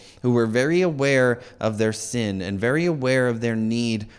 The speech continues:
for a savior. Three thousand people who were granted forgiveness for all their sin, including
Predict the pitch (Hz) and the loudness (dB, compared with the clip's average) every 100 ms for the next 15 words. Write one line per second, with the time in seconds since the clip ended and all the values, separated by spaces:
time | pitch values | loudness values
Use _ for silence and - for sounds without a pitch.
0 | - - 107 104 - 107 104 95 92 - | -8 0 0 0 -4 -4 -2 -4 -6 -4
1 | 143 170 165 160 151 147 139 - 139 123 | 0 0 2 0 2 0 -4 -2 -4 -2
2 | - 101 104 - - - - 123 117 110 | -2 -2 -2 -8 -20 -20 -2 2 2 0
3 | 110 127 139 135 - 120 113 131 120 110 | 0 -2 -2 -6 -4 -4 0 -2 -2 -4
4 | 113 110 - 123 160 170 156 151 143 - | -4 -2 -2 -2 -2 -4 -2 -4 -4 -6
5 | 120 98 98 117 - - - - 123 120 | -4 -4 -4 -8 -12 -20 -14 -2 -2 -2
6 | - 147 202 226 165 101 98 120 | 0 4 4 4 0 -2 -4 -8